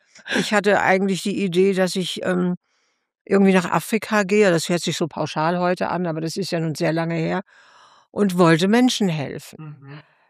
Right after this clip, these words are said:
Speaker 1: Ich nehme an, ich habe jetzt Menschen auf andere Weise geholfen, indem ich sie einfach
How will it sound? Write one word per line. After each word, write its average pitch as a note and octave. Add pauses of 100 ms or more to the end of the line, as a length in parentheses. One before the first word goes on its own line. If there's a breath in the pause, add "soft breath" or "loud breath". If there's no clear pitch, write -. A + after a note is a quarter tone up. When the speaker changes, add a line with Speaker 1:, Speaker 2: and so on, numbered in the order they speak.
(220 loud breath)
Speaker 1:
Ich -
nehme B3+
an, A#3+
ich A3+
habe A#3
jetzt A3+
Menschen A#3
auf G#3+
andere F#3+
Weise D3+
geholfen, C#3+ (320)
indem G#3+
ich G3+
sie G#3+
einfach F3